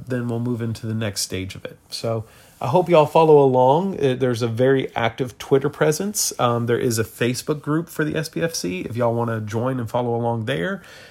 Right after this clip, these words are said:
Um, there's a very active Twitter presence if you follow the hashtag. Um, the, uh,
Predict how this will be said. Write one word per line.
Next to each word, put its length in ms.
Um, 340
there's 220
a 40
very 220
active 320
Twitter 640
presence 560
if 160
you 140
follow 320
the 80
hashtag. 800
Um, 460
the, 380
uh, 340